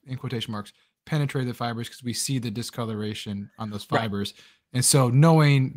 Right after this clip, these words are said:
Speaker 1: this, we can calculate how much energy would have been
Speaker 2: Right.
Speaker 1: used in this process, right?
Speaker 2: W-, we know what fibers are discolored, so we can infer if it were protons,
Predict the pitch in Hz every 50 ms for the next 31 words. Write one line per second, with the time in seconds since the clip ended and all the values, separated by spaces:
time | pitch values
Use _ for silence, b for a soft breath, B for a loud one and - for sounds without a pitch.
0 | 123 117 120 175 180 151 139 - - - 131 127 - 123 120 - 143 139 127 123
1 | - 123 120 117 120 117 - _ _ _ _ - 139 135 131 127 - - - 151
2 | 147 135 131 120 113 120 120 113 120 127 120 120 107 107 117 113 110 107 110 110
3 | 107 - _ _ _ _ _ _ _ _ - 135 110 98 139 151 147 135 117 -
4 | 123 120 117 - - - 98 92 - 95 95 - 110 110 123 - - - 147 147
5 | - - 143 147 147 151 165 165 160 165 180 - - 170 156 156 160 160 - 143
6 | 127 123 117 - - 214 220 208 208 196 196 185 - _ _ _ - - - 143
7 | 139 135 131 - 139 135 127 123 - - 240 220 190 160 143 139 147 - - 170
8 | 165 - 175 165 156 147 - - 151 139 131 - 139 131 127 127 127 117 - -
9 | -